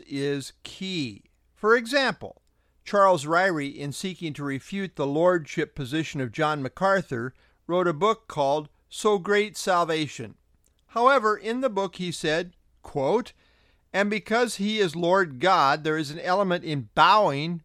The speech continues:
before him, Jesus, and acknowledging him as a most superior person when one trusts him for salvation." When I read that, I said, "What are we really arguing about?"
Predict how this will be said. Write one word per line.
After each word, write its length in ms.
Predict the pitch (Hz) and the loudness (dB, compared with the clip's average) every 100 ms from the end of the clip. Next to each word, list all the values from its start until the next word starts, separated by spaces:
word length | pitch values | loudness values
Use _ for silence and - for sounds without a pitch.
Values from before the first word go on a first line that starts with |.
| - | -6
before 460 | 147 139 202 233 | -6 0 4 4
him, 400 | 185 123 120 165 - _ _ _ _ | 4 0 -4 -8 -12 _ _ _ _
Jesus, 680 | 104 151 202 101 104 139 - _ _ _ _ _ | -6 -4 -2 -4 -10 -12 -16 _ _ _ _ _
and 200 | - 185 | -2 0
acknowledging 800 | 196 185 190 214 247 226 143 147 | 0 -2 -2 2 2 0 -2 -4
him 200 | 143 160 | -4 -6
as 300 | 131 165 165 | -4 -4 -2
a 100 | 175 | -2
most 340 | 175 196 214 - | 0 0 0 -2
superior 640 | 208 - - 254 247 233 | -6 -6 -6 -4 -2 -6
person 720 | - 240 226 - 131 120 127 _ _ | -4 -2 -2 -2 -8 -8 -10 _ _
when 160 | - 165 | -8 -2
one 220 | 180 185 | 0 0
trusts 420 | - 208 208 - | -2 0 0 -2
him 280 | 165 135 139 - _ | -6 -6 -6 -12 _
for 160 | - 139 | -10 -6
salvation." 840 | - 135 131 131 127 - 101 82 _ _ _ _ _ _ _ - | 0 0 2 -2 -6 -10 -14 -16 _ _ _ _ _ _ _ -6
When 160 | 180 | 0
I 120 | 240 254 | 2 2
read 340 | 226 233 190 | 2 2 2
that, 200 | 165 147 | 0 2
I 140 | 143 | 0
said, 380 | 147 - 160 139 _ _ _ _ _ | -2 -4 -4 -6 _ _ _ _ _
"What 480 | 185 202 254 349 349 | -12 -8 0 0 2
are 160 | 240 | 2
we 220 | 175 160 147 | 2 2 0
really 680 | 143 160 226 262 208 190 | -4 -4 -2 2 2 2
arguing 580 | 190 190 240 240 233 175 | 2 2 2 0 -4 -2
about?" 380 | 135 127 101 | -2 -2 -4